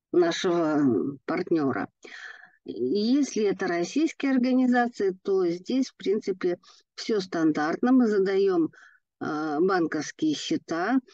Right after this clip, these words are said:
то есть реквизиты для оплаты, И работаем по привычной, э, схеме. То есть получили, э, документ, например, счёт, и оплачиваем её.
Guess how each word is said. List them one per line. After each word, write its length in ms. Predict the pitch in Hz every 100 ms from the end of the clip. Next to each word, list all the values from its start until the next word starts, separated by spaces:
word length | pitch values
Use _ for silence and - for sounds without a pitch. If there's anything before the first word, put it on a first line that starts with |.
| - -
то 100 | 196
есть 160 | 185
реквизиты 800 | 190 190 202 196 180 185 180 160
для 260 | 160 151 139
оплаты, 640 | - 156 139 139 - 302 - - _ _ -
И 320 | 240 330 320
работаем 540 | 247 208 226 254 240 208
по 80 | 185
привычной, 640 | 180 190 196 - 202 180
э, 180 | 117 127
схеме. 500 | - - 160 139 139
То 120 | 139
есть 160 | 139 -
получили, 1000 | 160 165 165 - 285 269 254 226 180 170
э, 40 | 170
документ, 840 | 120 107 180 190 214 220 202 190 190
например, 540 | 180 - 185 170 -
счёт, 500 | - - - 370 185 - - - _ _
и 220 | 254 302
оплачиваем 840 | 226 185 190 156 139 - 139 135 135
её. 260 | 120 117